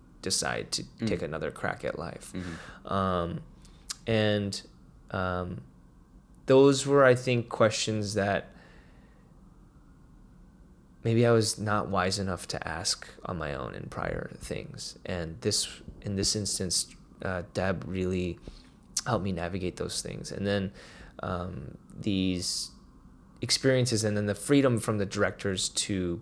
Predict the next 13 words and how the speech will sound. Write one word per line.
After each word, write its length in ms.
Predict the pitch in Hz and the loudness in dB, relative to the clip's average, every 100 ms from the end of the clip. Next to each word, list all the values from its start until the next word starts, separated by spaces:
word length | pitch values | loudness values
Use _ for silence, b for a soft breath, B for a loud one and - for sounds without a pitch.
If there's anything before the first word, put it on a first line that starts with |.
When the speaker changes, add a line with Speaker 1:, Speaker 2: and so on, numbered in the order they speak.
| - | -6
Speaker 1:
play 380 | - 101 101 | 2 4 6
within 260 | 95 87 87 | 4 0 -2
that 160 | 80 - | -2 -2
framework 640 | - 101 101 90 78 - | -2 0 0 0 -2 -4
really 260 | - 92 90 | -2 0 2
allowed 320 | 85 85 82 | 2 2 2
me 120 | 82 85 | 0 -4
to 140 | - | -6
feel 220 | - 92 | -6 -4
free 400 | 73 - 90 87 | -4 -4 -4 -2
and 260 | 76 73 69 | -2 -4 -4
supported 600 | - 98 - 87 80 73 | -4 -4 -2 0 0 -2
that 260 | - - | -4 -6